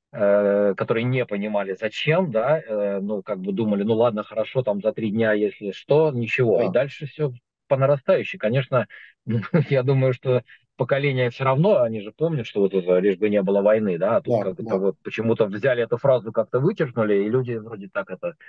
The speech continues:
Speaker 1: затаились, ну, так, и, и что? А вот она идет война, а щас еще, когда она уже на территорию России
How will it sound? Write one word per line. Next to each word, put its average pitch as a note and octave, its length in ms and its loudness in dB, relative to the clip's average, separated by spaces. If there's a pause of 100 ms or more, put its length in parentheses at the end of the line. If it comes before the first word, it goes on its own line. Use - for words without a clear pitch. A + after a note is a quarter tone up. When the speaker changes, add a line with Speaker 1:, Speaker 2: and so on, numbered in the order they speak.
(460)
Speaker 1:
затаились, C3+ 720 4
ну, G2 380 -4
так, F2+ 180 -8 (680)
и, G2 760 -4
и F#2 40 0
что? F#2 460 6 (440)
А F#2 160 6
вот G2+ 160 6
она G2 220 8
идет G2+ 300 6
война, G#2 520 8
а F#2 60 0
щас G2+ 200 2 (120)
еще, F#2+ 440 4
когда F#2+ 280 2
она F2+ 160 -2 (160)
уже G2 240 -4
на F#2 120 -2
территорию G2+ 400 2
России G#2+ 480 2